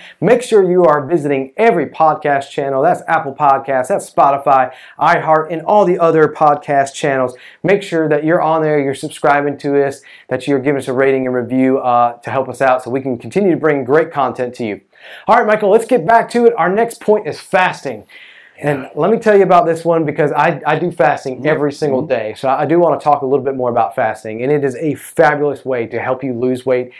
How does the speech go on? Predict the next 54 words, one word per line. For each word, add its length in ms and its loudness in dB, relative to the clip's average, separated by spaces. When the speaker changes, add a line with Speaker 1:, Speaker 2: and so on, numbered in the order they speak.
Speaker 1:
and 100 -6
to 60 -6
keep 260 -6
weight 220 -2
off. 260 -4
And 100 -2
it 140 2
is 140 0
something 320 -2
that 180 -4
you 160 -4
can 320 -4
do 180 -4
every 260 -4
single 220 -8
day. 260 -6
So 280 0
I 360 0
start 280 0
my 160 -2
fasting 520 -4
at 160 -6
nine 420 -4
P 220 -4
M, 160 -8
okay? 340 -4
I 100 -4
do 120 -2
not 220 -2
eat 180 0
anything 440 -2
after 220 -4
nine 380 -4
P 180 -4
M, 280 -4
and 100 -2
I 120 0
do 120 -6
not 240 -2
eat 120 -2
again 500 -2
the 80 -4
next 300 -4
day 320 0
until 300 -6
twelve 360 -2
noon. 280 -8
So 100 0
Speaker 2:
Wow. 60 4
Speaker 1:
I 60 2
do 140 2
a 100 2
fifteen 600 -2
hour, 560 -2